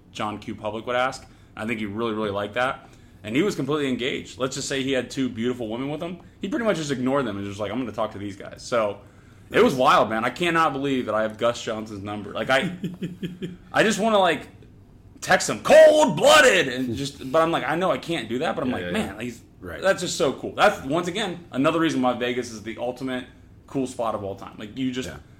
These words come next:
Speaker 1: they want, they come here to be normal celebrities.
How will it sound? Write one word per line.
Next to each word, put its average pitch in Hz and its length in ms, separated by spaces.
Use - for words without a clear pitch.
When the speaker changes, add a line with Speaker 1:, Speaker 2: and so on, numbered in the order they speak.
Speaker 1:
they 160 240
want, 175 260
they 151 120
come 165 240
here 156 160
to 139 60
be 131 120
normal 131 380
celebrities. 117 520